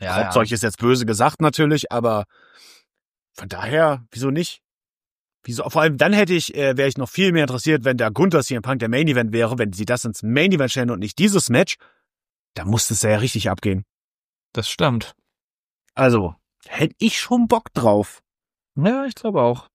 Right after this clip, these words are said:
Speaker 1: Es wird auf jeden Fall, also da gibt's ja einige Matches, die echt bisschen was versprechen,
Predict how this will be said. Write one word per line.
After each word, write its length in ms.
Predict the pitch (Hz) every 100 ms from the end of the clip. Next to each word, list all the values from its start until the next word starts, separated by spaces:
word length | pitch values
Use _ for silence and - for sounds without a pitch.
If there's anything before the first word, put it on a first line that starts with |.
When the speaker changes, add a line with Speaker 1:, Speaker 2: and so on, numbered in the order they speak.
| -
Speaker 1:
Es 520 | 151 - - - -
wird 380 | 147 151 233 233
auf 200 | 226 -
jeden 200 | 226 226
Fall, 200 | - 220
also 220 | 175 180
da 280 | 170 175 180
gibt's 220 | 175 170
ja 140 | 170 127
einige 380 | 151 160 139 139
Matches, 380 | 139 - 143
die 200 | - 131
echt 440 | 131 131 - - - _ _
bisschen 360 | 147 - 139 131
was 320 | 131 - -
versprechen, 840 | - - - - 143 147 185 196